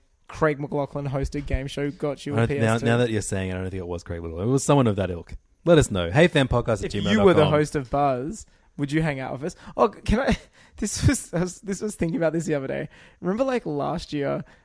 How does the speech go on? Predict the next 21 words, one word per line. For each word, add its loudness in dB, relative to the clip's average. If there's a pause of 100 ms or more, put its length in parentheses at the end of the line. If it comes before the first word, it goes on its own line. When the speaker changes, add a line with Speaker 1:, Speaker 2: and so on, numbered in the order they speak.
(180)
Speaker 1:
Cheese -2
T 4
V 0
got 0
really -2
big -2
on -4
Facebook, -4
Speaker 2:
Yeah, -2
Speaker 1:
and 4
Speaker 2:
and -
Speaker 1:
then, 6
Speaker 2:
we, 0
Speaker 1:
like, 2
Speaker 2:
and -8 (200)
we, -2
and 4
we 2
wrote 2
to -6
them -4